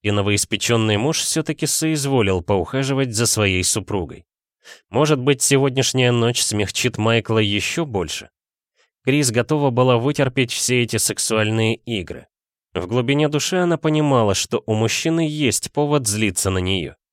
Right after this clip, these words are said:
Не знала за что, но чувствовала, что она не последняя причина его раздражения. Крис вышла из душа, ступив на мягкий пушистый коврик,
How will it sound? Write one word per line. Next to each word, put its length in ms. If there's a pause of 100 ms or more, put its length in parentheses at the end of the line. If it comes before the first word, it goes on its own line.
(440)
Не 180
знала 400
за 180
что, 360
но 220
чувствовала, 640
что 280
она 180
не 140
последняя 680
причина 500
его 320
раздражения. 840 (840)
Крис 280
вышла 280
из 340
душа, 360 (200)
ступив 540
на 120
мягкий 380
пушистый 520
коврик, 500